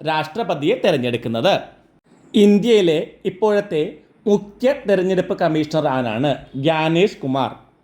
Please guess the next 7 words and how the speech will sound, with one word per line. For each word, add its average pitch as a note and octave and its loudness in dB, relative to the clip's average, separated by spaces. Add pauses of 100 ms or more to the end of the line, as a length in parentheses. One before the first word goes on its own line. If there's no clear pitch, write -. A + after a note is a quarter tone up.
(640)
നമുക്ക് C3 2
അവസാനിപ്പിക്കാം. C3 -2
മറ്റൊരു B2+ -4
ക്ലാസ്സുമായി A#2+ -2
കാണും A#2 -2
വരെ B2 0
എല്ലാവർക്കും A#2 -2